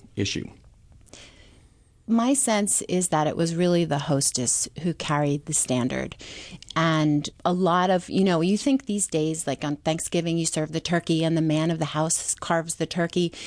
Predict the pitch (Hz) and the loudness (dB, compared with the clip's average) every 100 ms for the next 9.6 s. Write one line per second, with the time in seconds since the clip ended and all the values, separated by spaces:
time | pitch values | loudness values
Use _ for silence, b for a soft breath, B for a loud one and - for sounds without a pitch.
0 | B B 226 - 208 214 - 208 190 - | B B -4 0 0 0 0 -2 -2 -2
1 | 170 170 170 160 165 156 139 - - 156 | 0 2 2 2 0 0 0 0 0 0
2 | - 147 143 135 143 151 135 - - 135 | 0 0 2 2 0 -2 -4 -4 -2 -2
3 | 127 139 143 160 170 165 160 139 - 165 | -2 -2 -2 0 0 0 -2 -2 -4 -4
4 | - 170 - 156 156 151 135 165 147 - | -4 -4 0 0 0 -2 -2 -2 -2 -2
5 | 135 - 170 147 - - - - 151 151 | -2 -2 -2 -2 -2 -2 -2 -2 0 0
6 | 151 156 147 - 143 - B B B - | -2 0 0 -2 -4 -6 B B B -2
7 | 240 233 233 202 175 165 165 - 151 156 | 2 2 2 2 2 0 -2 -2 0 2
8 | 156 196 208 208 208 190 185 175 B B | 4 4 6 6 4 4 2 -2 B B
9 | B - 151 - 175 - | B -6 -6 -6 -8 -12